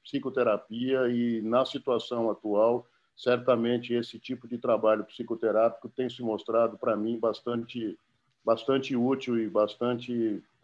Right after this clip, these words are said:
eh, eficaz, eu diria, em ajudar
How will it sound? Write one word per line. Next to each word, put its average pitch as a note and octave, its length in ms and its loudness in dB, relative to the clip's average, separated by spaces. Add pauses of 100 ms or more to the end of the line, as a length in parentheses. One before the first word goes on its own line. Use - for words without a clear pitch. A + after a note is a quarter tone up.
(320)
eh, G2+ 800 -2
eficaz, C#3 640 4
eu A#2 80 2
diria, A2+ 480 0 (180)
em A#2+ 200 0
ajudar A#2 920 6